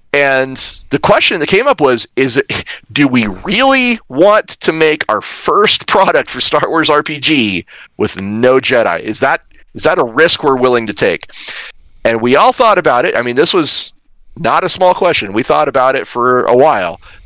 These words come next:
but the response was yes. And I think you can see that now with, like, uh, shows like The Mandalorian, that that idea of Star Wars as a, as a setting without necessarily getting into space wizards and laser swords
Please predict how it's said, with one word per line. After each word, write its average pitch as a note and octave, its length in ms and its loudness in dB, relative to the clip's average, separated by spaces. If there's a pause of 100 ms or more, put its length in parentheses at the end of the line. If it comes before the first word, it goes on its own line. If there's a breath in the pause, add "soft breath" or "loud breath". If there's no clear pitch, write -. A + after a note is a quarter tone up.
but G#2+ 100 -2
the G#2 340 -4
response B2+ 520 0
was B2 460 0 (500)
yes. - 500 -2 (180 loud breath)
And C3+ 120 0
I F3 80 2
think C#4+ 240 -4
you C4+ 60 -4
can G3+ 120 -4
see C4 240 -2
that B2+ 320 0
now D3 380 0
with, A2 180 -4
like, - 300 -4
uh, G2+ 100 0
shows C3+ 240 0
like C3 120 -2
The B2+ 60 -8
Mandalorian, A2 760 0 (340 loud breath)
that G2 220 -4
that D#3+ 220 0 (640)
idea C3+ 560 0
of A2 260 0
Star D3+ 340 2
Wars D#3 300 2
as A#2+ 180 -2
a, G#2 420 0 (360)
as A2+ 140 -4
a A2 60 -6
setting C3 480 0
without C#3 400 0
necessarily C3+ 500 2
getting F3+ 260 0
into A#2+ 140 -2
space - 340 -2
wizards F#2+ 560 0
and G2 280 0
laser C3+ 260 0
swords E2 480 -2